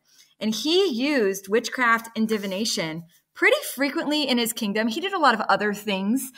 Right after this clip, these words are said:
like child sacrifice, but we do read about his use of sorcery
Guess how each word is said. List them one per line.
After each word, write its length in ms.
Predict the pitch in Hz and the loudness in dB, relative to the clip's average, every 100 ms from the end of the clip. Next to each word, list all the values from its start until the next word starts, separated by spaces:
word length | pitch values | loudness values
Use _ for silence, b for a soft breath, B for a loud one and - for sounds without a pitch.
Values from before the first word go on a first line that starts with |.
| B B | B B
like 220 | 202 196 | 0 2
child 320 | 202 175 180 | 4 4 4
sacrifice, 800 | 175 165 165 190 208 202 226 254 b b b b - | 2 0 -2 -6 -2 -2 -4 -8 b b b b -4
but 200 | 226 254 | -2 2
we 100 | 262 | 2
do 320 | 254 330 302 | 2 0 0
read 220 | 208 247 | -2 -2
about 320 | 196 170 160 | 0 2 0
his 260 | 185 190 180 | -2 -4 -4
use 320 | 185 196 - | -6 -6 -6
of 140 | 170 | -8
sorcery 840 | 170 - 185 180 - 170 160 120 | -8 -6 -4 -4 -6 -6 -6 -8